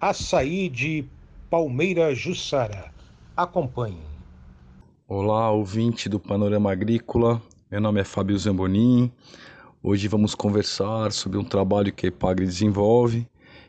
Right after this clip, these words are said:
Speaker 2: que beneficia o meio ambiente e o agricultor. Nós vamos falar sobre a Palmeira Jussara. O nome científico dessa espécie é Euterpe edulis.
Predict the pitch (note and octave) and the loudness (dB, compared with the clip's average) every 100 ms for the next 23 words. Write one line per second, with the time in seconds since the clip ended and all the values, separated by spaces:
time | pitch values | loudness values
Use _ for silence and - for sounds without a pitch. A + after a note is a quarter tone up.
0 | _ A2 G2 A2 G#2 - G#2+ - - G2+ | _ -4 0 2 2 2 0 0 2 2
1 | F#2+ G2+ G#2+ G#2 F#2+ G#2+ B2 B2 - A#2+ | 4 4 4 4 4 4 4 2 0 0
2 | A#2+ A#2+ D3 - G2+ F2+ D#2+ - _ _ | 2 2 0 0 2 0 -2 -10 _ _
3 | - - - - - _ - G#2+ A#2 C#3 | -20 -20 -20 -20 -20 _ -2 0 2 2
4 | - G#2 G#2+ A#2 G#2+ - G#2 G#2+ G#2+ B2 | 2 2 4 4 2 0 -2 2 4 4
5 | C#3+ C3 C#3+ - G2+ G2 F#2 E2 - _ | 4 2 0 2 4 4 0 -4 -10 _
6 | _ - - G#2 A#2 C3 - G2+ - A#2 | _ -20 -4 2 4 4 2 0 0 -2
7 | - - F#2+ F#2+ - - - - _ F2+ | -2 -2 -2 -2 -2 -4 -4 -8 _ -16
8 | F#2 - - A#2+ A2+ - - - G2+ G2 | -8 -6 0 2 2 0 -6 -2 2 2
9 | G2+ - C3 - C#3 A2 F#2+ E2+ E2 - | 2 0 0 -2 -2 0 0 -2 -6 -10